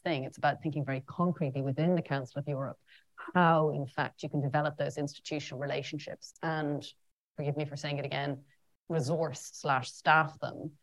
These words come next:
in a way that me-, renders them meaningful, as opposed to, you know,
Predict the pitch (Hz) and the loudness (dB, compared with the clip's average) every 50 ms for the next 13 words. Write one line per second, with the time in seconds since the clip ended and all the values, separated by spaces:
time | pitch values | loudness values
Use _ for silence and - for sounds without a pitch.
0 | _ _ _ _ _ _ - 196 170 165 151 165 160 160 - - - 180 - - | _ _ _ _ _ _ 4 4 6 6 6 4 2 2 0 -2 -2 -2 -4 -4
1 | - 165 160 160 156 151 151 - - 156 151 156 165 170 160 156 147 147 147 135 | 0 4 4 4 4 4 2 0 0 2 2 4 4 6 4 4 2 0 -2 -4
2 | 135 147 147 147 143 - 156 139 - 143 - - 135 139 143 139 135 143 - | -4 -4 -4 -6 -4 -4 -2 -2 -2 -4 -6 -8 -8 -6 -6 -4 -6 -6 -8